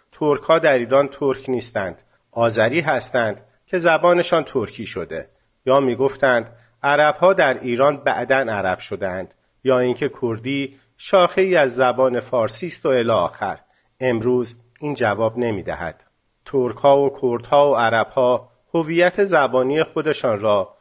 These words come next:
مستقل یا فراتر از زبان فارسی تعریف می‌کنند، ولی همچنان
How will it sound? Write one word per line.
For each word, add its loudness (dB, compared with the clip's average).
مستقل 0
یا 4
فراتر 2
از 0
زبان -2
فارسی -6
تعریف -8
می‌کنند، -8
ولی 0
همچنان 0